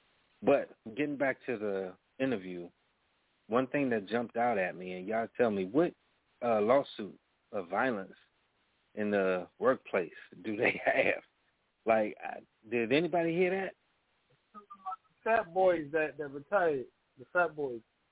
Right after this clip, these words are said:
Speaker 1: They filed a lawsuit on violence?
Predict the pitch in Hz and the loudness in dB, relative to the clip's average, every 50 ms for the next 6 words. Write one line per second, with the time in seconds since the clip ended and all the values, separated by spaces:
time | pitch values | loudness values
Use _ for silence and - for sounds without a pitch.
0 | _ _ _ _ _ _ _ _ _ _ _ _ _ _ _ _ _ _ _ _ | _ _ _ _ _ _ _ _ _ _ _ _ _ _ _ _ _ _ _ _
1 | _ _ _ _ _ _ _ _ _ _ _ _ _ _ _ _ _ - 160 170 | _ _ _ _ _ _ _ _ _ _ _ _ _ _ _ _ _ 0 2 2
2 | 180 160 - - - 196 190 180 151 143 139 143 160 180 185 185 - - - 196 | 2 2 0 -2 2 4 4 4 4 4 4 4 6 4 4 4 0 2 2 4
3 | 185 160 147 131 120 110 107 143 165 190 202 208 214 208 208 202 | 4 4 4 4 2 2 2 2 2 2 2 0 -2 -4 -6 -10